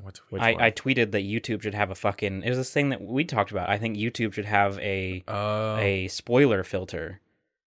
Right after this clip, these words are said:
Speaker 3: So let's say God of War comes out, I'm playing it, haven't finished it, I want to be able to put spoiler filter,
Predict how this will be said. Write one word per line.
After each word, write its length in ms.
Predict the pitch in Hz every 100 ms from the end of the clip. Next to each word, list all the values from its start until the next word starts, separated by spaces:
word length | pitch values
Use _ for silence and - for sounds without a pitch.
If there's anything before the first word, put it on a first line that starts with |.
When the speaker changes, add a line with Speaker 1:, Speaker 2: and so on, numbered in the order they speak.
| _ _
Speaker 3:
So 340 | - - 107 101
let's 260 | 98 98 -
say 240 | 104 98
God 240 | 95 98
of 100 | 98
War 180 | 98 123
comes 220 | 123 107
out, 180 | 98 101
I'm 180 | 107 101
playing 320 | 98 113 120 107
it, 120 | 92
haven't 240 | 101 95
finished 340 | - 127 123 110
it, 240 | 101 101 -
I 80 | 104
want 220 | 107 104
to 80 | 104
be 100 | 104
able 140 | 98
to 40 |
put 280 | 95 113 -
spoiler 340 | - 135 143 117
filter, 460 | 117 107 110 104